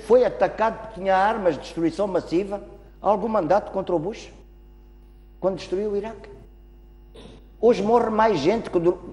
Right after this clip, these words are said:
num, num mês do que durante todo o período de Saddam Hussein. Houve algum mandato contra o Bush filho? Desculpem, eu até faço as perguntas.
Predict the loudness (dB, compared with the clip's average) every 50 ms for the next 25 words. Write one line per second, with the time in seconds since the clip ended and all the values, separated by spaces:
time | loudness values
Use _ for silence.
0 | -16 -16 -8 -4 -2 0 0 2 4 4 4 4 4 2 0 0 0 -4 -6 -8
1 | -6 0 2 2 2 2 0 -2 -2 -2 -2 -4 -2 -2 -2 -2 0 -2 0 0
2 | 0 0 -2 -4 -6 -6 -6 -6 -6 -8 -12 -16 -20 -20 -20 -20 -20 -18 0 2
3 | 2 2 2 0 0 -2 -2 -4 -4 -2 -2 -2 -2 -2 -4 -4 -4 -4 -2 -2
4 | -2 0 0 0 -2 -2 -2 -2 -4 -4 -4 -4 -6 -6 -6 -6 -6 -4 -4 -6
5 | -8 -8 -12 -18 -20 -20 -20 -20 -20 -20 -20 -20 -20 -20 -20 -20 -20 -20 -20 -20
6 | -20 -20 -20 -20 -20 -20 -20 -20 -20 -20 -20 -16 -6 -2 0 0 0 -2 -6 -10
7 | -10 -14 -16 -16 -18 -18 -20 -20 -18 -18 -8 0 2 2 4 4 2 2 2 0
8 | 0 0 -2 -2 -2 -4 -4 -2 -2 0 0 0 0 -2 -6 -10 -12 -14 -16